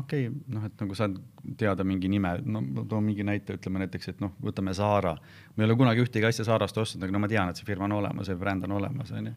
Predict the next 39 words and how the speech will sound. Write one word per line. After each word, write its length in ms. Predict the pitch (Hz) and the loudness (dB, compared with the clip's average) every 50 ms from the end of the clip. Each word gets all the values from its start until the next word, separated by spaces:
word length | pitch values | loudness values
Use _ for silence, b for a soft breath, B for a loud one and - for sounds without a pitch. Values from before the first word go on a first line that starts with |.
| B B B B B B B B B B B B B B B - - | B B B B B B B B B B B B B B B -10 -4
Et 260 | - 107 104 98 - | 0 2 2 2 0
see 120 | - 107 - | -2 -4 -2
kokkupuude 460 | - 123 123 - 110 95 104 104 110 | 0 -2 0 0 0 0 2 2 2
on 60 | 104 | 2
passiivne, 600 | 107 117 - - 196 208 196 170 139 127 120 120 117 92 - | 2 2 2 2 2 4 6 6 6 6 6 4 2 0 0
see 120 | 98 113 | 0 2
on 40 | 107 | 2
reklaamis 680 | 117 117 - 147 170 185 180 165 147 120 107 98 - - - - | 2 2 4 4 4 6 6 6 6 6 4 2 -2 -6 -8 -4
ja, 380 | 123 113 110 110 110 110 110 110 110 | -2 0 2 2 2 2 2 2 2
ja, 240 | 110 110 110 107 107 107 | 2 2 2 2 2 0
ja 60 | 107 110 | 2 0
miks 180 | 117 123 - 120 | 0 2 2 2
ma 40 | |
panka 360 | - - 151 160 156 - 120 110 | 4 4 4 4 4 4 4 4
läksin, 280 | 107 - - 107 107 | 2 2 0 0 0
oli 160 | 107 107 110 | 0 0 0
see, 180 | - 143 135 117 | 2 2 4 4
et, 120 | - - - | 2 0 -4
et, 140 | - - 101 | -6 -6 -4
et 80 | 92 | -2
no 80 | 107 104 | 2 4
maksmine 580 | 120 151 151 - - - 113 95 95 95 98 | 4 4 4 2 0 -2 0 0 2 2 2
on 100 | 95 95 | 2 2
nagu 180 | 98 98 95 98 | 0 0 -2 -2
selles 260 | 92 104 101 101 - | -2 -2 -2 -2 -2
kokkupuute, 760 | - 117 113 - - 101 85 - 92 90 - - - 95 92 90 90 B B B B B B B B B B B B B B - - - - | -2 -2 -2 -2 -4 -6 -6 -6 -6 -6 -8 -6 -4 -4 -4 -4 -4 B B B B B B B B B B B B B B -18 -14 -10 -8
ütleme, 380 | 101 - 104 104 101 98 92 - - - - - - - - - | -6 -6 -4 -2 -2 -2 -2 -4 -6 -12 -20 -20 -20 -12 -8 -6
nagu 280 | 120 117 104 95 95 - | -4 -4 -4 -4 -6 0
trajektooris 600 | - 117 113 104 - - - 95 95 95 92 - | 4 4 4 4 4 0 -2 -2 -2 -2 -2 -2
nagu 160 | 104 95 95 | -2 -2 -2
see 140 | 85 104 110 | -2 -2 0
viimane 420 | 113 135 139 131 104 87 87 95 104 | 4 6 6 6 6 4 2 2 0
osa. 240 | 113 113 - - - - - - - - B B B B B B B B B B B - 101 | 0 -2 -2 -4 -6 -6 -8 -12 -14 -20 B B B B B B B B B B B -4 0
Ja 80 | 107 107 | 2 2
noh, 140 | 110 110 | 2 2
see 220 | 104 - - 120 110 | 0 2 4 4 6
on 180 | 113 113 113 120 | 6 6 6 6
oluline 500 | 127 139 139 127 107 98 98 95 98 95 107 | 6 6 6 4 4 4 2 2 2 2 2
tegelikult 640 | 110 101 101 98 95 98 101 95 - - - - | 2 2 0 0 -2 -2 -6 -6 -6 -8 -4 -2